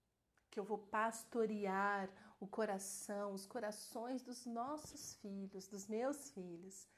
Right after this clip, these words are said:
porque eu te amo, Jesus. Jesus perguntou pela terceira vez a Pedro.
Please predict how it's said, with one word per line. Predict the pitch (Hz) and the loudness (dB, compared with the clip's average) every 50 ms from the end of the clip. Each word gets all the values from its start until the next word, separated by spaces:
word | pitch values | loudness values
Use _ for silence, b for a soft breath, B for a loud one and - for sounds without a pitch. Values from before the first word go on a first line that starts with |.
| B B B B - | B B B B -14
porque | - 185 - - | -14 -12 -8 -8
eu | 180 185 | -8 -6
te | - - - - 208 185 | -6 -8 -8 -6 -4 -4
amo, | 165 165 160 160 165 160 | -4 -4 -6 -8 -10 -12
Jesus. | 170 175 160 180 - - 175 175 - - - - - - - _ _ _ _ _ _ _ _ _ _ _ _ _ _ _ _ _ _ _ _ _ _ _ _ _ _ _ _ _ _ _ _ _ _ _ _ _ _ _ _ _ _ _ - | -10 -12 -12 -12 -12 -12 -12 -10 -10 -10 -10 -10 -12 -14 -16 _ _ _ _ _ _ _ _ _ _ _ _ _ _ _ _ _ _ _ _ _ _ _ _ _ _ _ _ _ _ _ _ _ _ _ _ _ _ _ _ _ _ _ -14
Jesus | 175 180 170 170 - 214 214 | -10 -8 -6 -4 -4 -4 -2
perguntou | 208 - 214 214 214 220 220 | 0 0 0 2 2 0 0
pela | 214 220 220 214 208 | 0 0 0 0 0
terceira | 208 240 220 214 220 - - 262 254 254 254 240 | 2 2 0 0 0 -2 0 0 2 2 2 0
vez | 240 - 214 202 196 196 | 2 0 0 0 0 -2
a | 196 | -6
Pedro. | 190 - - 185 170 170 175 - 175 170 | -8 -6 -6 -6 -6 -6 -6 -8 -10 -12